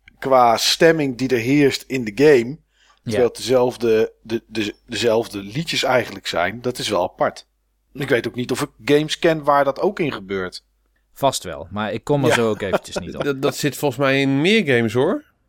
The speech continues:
Speaker 3: Ik kan
Speaker 1: Ja.
Speaker 3: er ook niet zo snel een, eh, voorbeeld van geven, maar
Speaker 1: Ja. Nou ja, misschien is iets om op te gaan letten. Dat is wel, dat is wel interessant iets, inderdaad.
Speaker 2: Ja. En wat is jouw moderne game, Mike?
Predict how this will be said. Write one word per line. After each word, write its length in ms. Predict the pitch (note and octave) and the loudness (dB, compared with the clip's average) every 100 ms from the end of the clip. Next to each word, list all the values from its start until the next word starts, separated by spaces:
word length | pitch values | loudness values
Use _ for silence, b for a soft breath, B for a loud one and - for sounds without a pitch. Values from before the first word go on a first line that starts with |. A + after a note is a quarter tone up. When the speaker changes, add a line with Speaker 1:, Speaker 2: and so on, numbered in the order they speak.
| _ _ - | _ _ -14
Speaker 3:
Ik 120 | - | 0
kan 140 | C#3+ | 2
Speaker 1:
Ja. 60 | C#3+ | 4
Speaker 3:
er 60 | E3 | 2
ook 80 | |
niet 140 | E3+ D3 | 2 0
zo 140 | C#3 | -2
snel 440 | C3 C#3+ B2+ B2 B2 | 0 2 2 2 2
een, 220 | B2 B2 | 0 0
eh, 240 | A#2+ A#2 | 2 0
voorbeeld 400 | A2+ C3+ A#2+ A#2+ | 0 0 0 -2
van 100 | - | -4
geven, 400 | A2 A#2 B2 D3 | -4 -2 -2 -2
maar 260 | C3 A2 A2 _ _ _ _ - | -2 -2 -4 _ _ _ _ -6
Speaker 1:
Ja. 420 | C3 E3 G#2+ D#2+ _ _ _ _ | 2 2 2 -4 _ _ _ _
Nou 200 | - D3+ | 0 0
ja, 60 | A#2+ | 2
misschien 320 | C3 G#3 F#3+ | 0 -2 -2
is 100 | E3 | -4
iets 180 | F#3+ E3+ | -4 -2
om 100 | D3 | -2
op 140 | - | -4
te 80 | B2 | -6
gaan 160 | A#2 | -6
letten. 340 | G#2 G#2+ F#3+ - | -4 -6 -8 -8
Dat 80 | E3 | -10
is 80 | D3 | -2
wel, 280 | B2 F2 A#2+ | 0 0 -4
dat 80 | A#2+ | -4
is 80 | |
wel 340 | D3+ C#3 A2 - | 0 0 0 -8
interessant 580 | - C3+ - - D#3+ B2 | -12 -12 -8 0 0 0
iets, 240 | - D#3 E3+ | -12 -16 -14
inderdaad. 560 | C3+ G2 D2+ D2 - _ _ _ _ _ _ _ | -12 -10 -10 -12 -20 _ _ _ _ _ _ _
Speaker 2:
Ja. 200 | C3+ C#3 B B B A2 A2 B _ | -8 -6 B B B -20 -20 B _
En 200 | C3 C3 | -4 -2
wat 140 | C3 | -2
is 80 | B2 | 2
jouw 160 | C3+ | 2
moderne 440 | B2+ A#2+ A#2 A2 G#2+ | 2 2 2 0 0
game, 320 | G2+ F#2+ F#2+ | 0 -2 -4
Mike? 200 | F2+ | -6